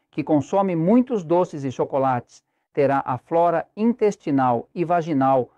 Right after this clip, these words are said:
com excesso de fungos, devido à reprodução destes na presença de glicose e açúcar. Quem consome muito açúcar, chocolate ou Coca-Cola, terá muito fungo.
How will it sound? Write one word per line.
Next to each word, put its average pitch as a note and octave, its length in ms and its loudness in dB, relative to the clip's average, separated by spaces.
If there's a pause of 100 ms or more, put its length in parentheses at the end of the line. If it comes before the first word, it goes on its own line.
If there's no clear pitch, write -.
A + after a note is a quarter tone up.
(140)
com D3 180 0
excesso E3+ 440 -2
de F3 100 -6
fungos, B2 600 -4 (260)
devido D3 480 0
à - 20 4
reprodução E3+ 720 -4
destes C3 560 -2 (180)
na C#3 160 -2
presença C#3 540 -4
de B2 140 -6
glicose C3+ 720 -2
e C#3+ 100 -6
açúcar. G#2+ 540 -12 (840)
Quem C4+ 220 2
consome A3+ 500 0
muito A#3 320 2
açúcar, G3 600 -2 (240)
chocolate G3+ 760 -2
ou B2 180 2
Coca-Cola, F#3 680 -2 (240)
terá D#3 240 2
muito D3+ 320 0
fungo. A2+ 540 -2